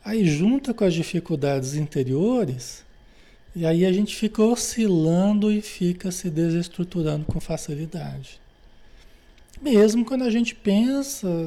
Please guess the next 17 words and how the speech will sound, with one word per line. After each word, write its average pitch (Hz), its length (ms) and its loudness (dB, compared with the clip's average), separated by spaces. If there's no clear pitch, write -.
estar 185 320 -2
no 208 120 2
caminho 202 360 0
certo. 143 560 -6
E 190 60 -12
podemos 196 400 0
até 180 260 -4
estar 202 320 -4
no 196 100 0
caminho 175 260 -2
certo. 151 360 -10
Mas 156 360 0
nessa 180 320 0
nossa 170 380 0
inconstância, 180 1400 0
muitas 143 460 -4
vezes, 135 720 -6